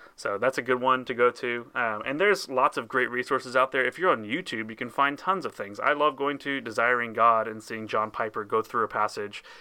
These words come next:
and talk about the original languages and talk about, uh, how all these things connect typologically throughout Scripture. Just the, the, some of the stuff that he does, especially in the one, I can't remember what the series is called, but he, like, writes all over the,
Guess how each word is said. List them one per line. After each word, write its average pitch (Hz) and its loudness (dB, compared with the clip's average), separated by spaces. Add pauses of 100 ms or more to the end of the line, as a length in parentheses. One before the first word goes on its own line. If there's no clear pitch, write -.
(120)
and - -16
talk 104 0
about 107 2 (320)
the 107 -4
original 113 0
languages 107 0
and 104 -10
talk 107 -2
about, 107 2 (280)
uh, 107 -4
how 120 4
all 117 0
these 117 -10
things 113 -6
connect 120 -8
typologically 117 -4
throughout 117 -2
Scripture. 117 -6
Just 127 -10
the, 139 -10
the, 131 -10
some 156 -4
of 147 -4
the 120 -6
stuff - -2
that 113 -12
he 120 -8
does, 113 0 (260)
especially 120 0
in 113 -4
the 107 -2
one, 110 0
I 113 -10
can't 127 -6
remember 120 0
what 107 -2
the 101 -10
series 101 -6
is 95 -12
called, 98 -4
but 95 -8
he, - -10
like, 98 -6
writes 101 -4
all 101 0
over 101 -2
the, 170 4